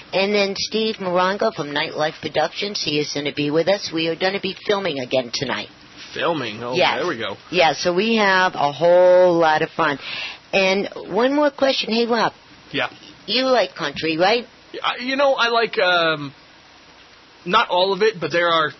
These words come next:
Speaker 2: there are some, uh, uh, artists that I do like, yes.
Speaker 1: Now, who do you like? Anybody in particular?
Speaker 2: You know, I like Trace Atkins.
Speaker 1: There you go.
Speaker 2: I like Trace Atkins. He, I like how he's, he's, he stands up for what he believes. As far, and I don't just mean, like, faith. I just mean,
Speaker 1: Mm-hmm.
Speaker 2: like,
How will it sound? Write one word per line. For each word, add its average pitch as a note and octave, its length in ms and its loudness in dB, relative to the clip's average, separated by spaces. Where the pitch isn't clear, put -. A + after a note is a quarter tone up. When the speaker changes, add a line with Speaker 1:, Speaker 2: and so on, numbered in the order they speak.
Speaker 2:
there D#3 320 -2
are C#3+ 40 -4
some, C#3 320 -6
uh, B2+ 260 -6
uh, A2+ 520 -6
artists C#3+ 460 -2
that B2+ 100 -4
I A#2+ 100 -4
do A#2 160 -10
like, G#2 260 -6
yes. - 320 -10
Speaker 1:
Now, A3 160 0
who C4 140 0
do C4+ 60 -4
you C4+ 140 0
like? F3 300 0
Anybody G#3 420 -2
in G#3 80 -6
particular? E3 600 -4
Speaker 2:
You C#3 120 -6
know, F3 80 2
I F3+ 60 2
like F3+ 160 0
Trace F#3 320 -2
Atkins. - 460 -6
Speaker 1:
There C3 140 2
you D#3+ 180 2
go. E3 80 4
Speaker 2:
I C#3 280 2
like D3+ 180 0
Trace B2+ 260 -6
Atkins. - 440 -10
He, E3 360 -4
I D#3+ 100 -2
like F3+ 300 -2
how E3+ 260 0
he's, D#3 340 -8
he's, D#3+ 180 -4
he F3 180 -8
stands E3 400 0
up F3+ 140 0
for D#3 140 -4
what C3+ 240 -4
he B2 420 -12
believes. D3 600 -6
As E3 100 -2
far, G3 120 0
and G#3 100 2
I A#3 60 0
don't A3+ 140 0
just D#3+ 140 -4
mean, D3 120 -4
like, A#2+ 160 -6
faith. G3 260 -2
I D3+ 80 -2
just - 140 -4
mean, C#3+ 100 -6
Speaker 1:
Mm-hmm. B2+ 140 -6
Speaker 2:
like, D3+ 60 -16